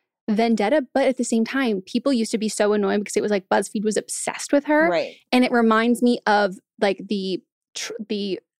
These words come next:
Speaker 1: fangirl to troll pipeline where, like, you become so obsessed with someone and then when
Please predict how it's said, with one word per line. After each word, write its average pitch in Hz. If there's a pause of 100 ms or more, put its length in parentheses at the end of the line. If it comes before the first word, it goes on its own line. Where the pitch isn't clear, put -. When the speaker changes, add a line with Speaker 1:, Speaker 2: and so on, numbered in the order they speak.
(120)
Speaker 1:
fangirl 226
to 226
troll 208
pipeline 277 (300)
where, 220
like, 208
you 220
become 220
so 208
obsessed 208
with 226
someone 254
and 220
then 202
when 202